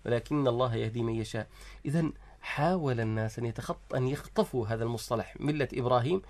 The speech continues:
ويوقعوا الاتفاقات باسمه، وقد بينا الآن أن ملة إبراهيم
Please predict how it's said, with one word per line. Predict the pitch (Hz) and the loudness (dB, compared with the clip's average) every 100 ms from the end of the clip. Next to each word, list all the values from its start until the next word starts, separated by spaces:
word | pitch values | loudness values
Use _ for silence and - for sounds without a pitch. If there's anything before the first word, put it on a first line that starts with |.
| - - | -20 -4
ويوقعوا | 127 139 180 - 120 | 4 6 4 2 2
الاتفاقات | 127 - 117 123 160 143 | 2 2 -2 0 2 0
باسمه، | 131 - 139 131 262 - - - - | -2 0 4 4 4 0 -20 -20 0
وقد | 135 151 156 156 - - - 160 | 6 10 10 10 6 -12 -2 0
بينا | 156 185 190 156 | 2 4 4 4
الآن | 131 131 131 | 6 4 4
أن | 147 | 4
ملة | 151 156 147 | 2 2 2
إبراهيم | 131 127 123 113 127 | 2 4 2 2 -2